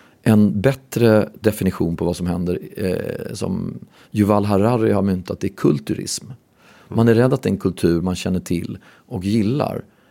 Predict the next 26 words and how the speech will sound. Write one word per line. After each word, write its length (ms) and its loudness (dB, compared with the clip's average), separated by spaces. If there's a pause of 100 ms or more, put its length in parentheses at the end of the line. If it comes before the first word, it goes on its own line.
(160)
utsätts 760 2
för 120 0
förändring 480 2
av 80 2
en 100 0
kultur 460 0
som 120 -8
man 100 4
inte 340 2
gillar 300 2
så 120 -6
mycket. 340 -6 (880)
Och 80 2
man 120 4
kan 120 2
tycka 240 0
att 80 -4
en 80 0
kultur 580 0
är 40 4
bra 440 6
eller 120 2
dålig 460 2
på 140 0
objektiva 420 -2
grunder. 480 0